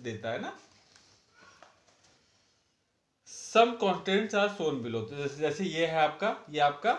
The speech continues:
हाफ लीटर का है, ये वन लीटर का, ये टू लीटर का है, ये आपका फ़ाइव लीटर का है। अब जो वन लीटर होता है, वन liter is equal to होता है वन थाउजेंड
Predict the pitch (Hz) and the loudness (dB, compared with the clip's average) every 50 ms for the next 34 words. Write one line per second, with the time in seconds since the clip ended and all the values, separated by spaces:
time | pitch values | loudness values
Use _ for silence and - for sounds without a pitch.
0 | - - - 147 135 147 143 - 143 131 - 139 131 127 - 127 120 120 123 117 | -2 -6 0 2 2 2 2 0 -6 -6 -4 -4 -4 -2 -2 -2 -2 -2 -2 -4
1 | 120 139 147 143 131 143 151 147 139 131 120 123 123 117 131 120 123 127 127 - | -4 -4 -4 0 0 0 0 0 -2 -4 -4 -6 -8 -6 -6 -6 -6 -6 -8 -6
2 | - 185 180 165 147 147 143 135 127 123 131 120 120 123 120 120 123 131 139 135 | -6 -4 -4 -4 -4 -4 -4 -4 -4 -4 -4 -4 -2 -2 -4 -4 -4 -2 -2 -2
3 | 127 127 - 127 - - 143 151 165 165 160 147 139 139 131 127 135 123 123 120 | -2 -2 -6 -10 -6 -2 -2 -2 -2 -2 -6 -8 -10 -10 -8 -6 -6 -4 -4 -4
4 | 113 113 113 113 - _ _ _ _ _ _ _ _ _ _ - - - _ _ | -6 -6 -8 -12 -18 _ _ _ _ _ _ _ _ _ _ -20 -20 -20 _ _
5 | _ _ _ _ - - - - - - _ _ - 147 147 151 185 190 185 147 | _ _ _ _ -20 -20 -20 -20 -20 -20 _ _ -4 -4 -2 0 0 0 2 2
6 | 170 208 208 202 196 190 190 190 175 165 156 151 - 151 156 180 220 208 165 165 | 2 2 2 2 0 0 0 0 0 -2 -4 -2 -2 0 0 0 0 0 0 -2
7 | 175 175 170 160 180 180 170 160 151 147 160 143 143 143 175 160 143 139 139 175 | -2 -2 -4 -4 -4 -6 -6 -6 -6 -6 -6 -6 -4 -6 -6 -4 -4 -4 -2 -2
8 | 202 226 233 180 131 117 131 151 185 208 220 202 - 147 139 127 120 117 127 175 | -2 -2 -2 -4 -6 -2 0 0 2 0 -2 -6 -6 -4 -4 -4 -4 -4 -4 -4
9 | 247 - | -4 -4